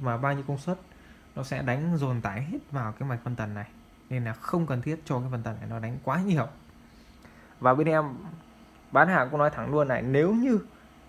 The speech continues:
ờ, các bác hay là chú về chú sử dụng ấy, nếu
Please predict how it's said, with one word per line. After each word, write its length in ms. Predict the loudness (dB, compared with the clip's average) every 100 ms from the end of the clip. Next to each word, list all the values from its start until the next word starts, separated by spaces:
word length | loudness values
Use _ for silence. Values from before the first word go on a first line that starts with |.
| -10
ờ, 240 | 2 2 2
các 120 | 4
bác 280 | 4 4 0
hay 120 | 2
là 400 | 4 6 4 0 -2
chú 200 | 0 2
về 260 | 4 4 4
chú 180 | 0 -2
sử 140 | 2
dụng 240 | 2 2
ấy, 140 | -2 -4
nếu 260 | -2 0 0